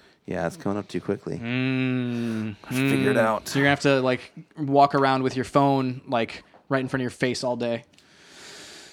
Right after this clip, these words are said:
Speaker 1: Is that? Nope. That's not.
Speaker 2: Dude, by the way, shout
Speaker 1: Hmm.
Speaker 2: out to Gotham Academy. I don't know if I talked about that one enough.
Speaker 1: Oh, no.
Speaker 2: The, this series, one of my favorites. I don't know, the creators, after volume three of Gotham Academy, the creators kind of, uh, I think they were,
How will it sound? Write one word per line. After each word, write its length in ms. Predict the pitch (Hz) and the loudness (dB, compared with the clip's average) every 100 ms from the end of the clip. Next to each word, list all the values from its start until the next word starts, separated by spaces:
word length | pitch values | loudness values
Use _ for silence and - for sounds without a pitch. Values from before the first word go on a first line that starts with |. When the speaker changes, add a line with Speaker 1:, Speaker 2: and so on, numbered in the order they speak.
| _ _ - - | _ _ -12 -4
Speaker 1:
Is 120 | - | 4
that? 180 | 165 - - - - - | 4 4 -8 -16 -18 -8
Nope. 180 | 104 - - - | -4 -4 -6 -14
That's 180 | - | -6
not. 60 | 185 | 2
Speaker 2:
Dude, 200 | 143 98 _ _ - | 2 2 _ _ 2
by 120 | 202 | 4
the 80 | 180 | 6
way, 240 | 147 127 | 4 2
shout 240 | - 190 185 | 0 4 6
Speaker 1:
Hmm. 20 | |
Speaker 2:
out 80 | 180 | 4
to 80 | 160 | 4
Gotham 320 | 147 139 147 | 4 4 2
Academy. 320 | - 131 139 | 0 0 2
I 60 | 135 | 0
don't 80 | |
know 60 | 135 | 0
if 80 | 120 | -2
I 60 | |
talked 200 | 120 123 117 | -2 -2 -2
about 160 | 117 | -4
that 160 | 117 117 | -2 -4
one 160 | 117 | -4
enough. 160 | 113 113 | -4 -2
Speaker 1:
Oh, 60 | 107 | 0
no. 160 | 95 | 0
Speaker 2:
The, 120 | 104 147 | 0 0
this 320 | 135 170 175 | 2 0 0
series, 520 | - 156 127 117 - | 0 0 0 -2 -2
one 120 | 147 | 0
of 20 | |
my 80 | 139 | 0
favorites. 440 | 131 127 117 107 - _ - - - - _ _ | 2 0 0 -6 -10 _ -20 -20 -20 -20 _ _
I 80 | 131 | 0
don't 80 | 160 | 2
know, 80 | 143 | 4
the 140 | 151 | 2
creators, 480 | - 190 180 170 151 | 4 6 8 6 4
after 280 | 160 160 160 | 4 4 4
volume 360 | 160 175 165 | 6 6 4
three 320 | 147 - 160 156 | -2 0 2 4
of 120 | 139 | 4
Gotham 300 | 156 139 139 | 4 4 2
Academy, 440 | 127 131 123 120 | 0 2 2 -2
the 200 | 117 123 | -4 -4
creators 420 | 117 143 135 127 - | -2 2 2 2 -4
kind 200 | 139 123 | -4 -4
of, 140 | 120 | -2
uh, 200 | 120 117 | -2 0
I 100 | 117 | -2
think 280 | 113 131 - | -6 -8 -6
they 220 | 127 120 | -4 -2
were, 300 | 117 113 110 | -2 -2 -4